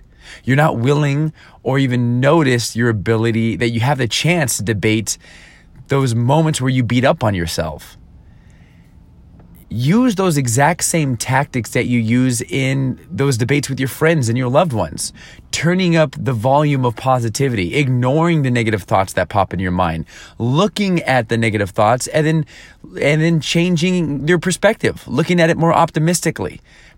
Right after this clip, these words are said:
poking evidence against the negativity,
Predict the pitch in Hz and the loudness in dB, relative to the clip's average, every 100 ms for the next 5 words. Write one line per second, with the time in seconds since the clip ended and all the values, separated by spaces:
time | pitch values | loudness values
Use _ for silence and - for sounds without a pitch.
0 | - - 170 160 170 160 - 175 156 147 | -10 0 0 2 0 2 2 2 2 2
1 | 147 - 143 110 156 175 - 113 98 90 | -2 -2 -2 2 2 0 -2 -2 0 -2
2 | - 82 82 - | -2 -2 -4 -6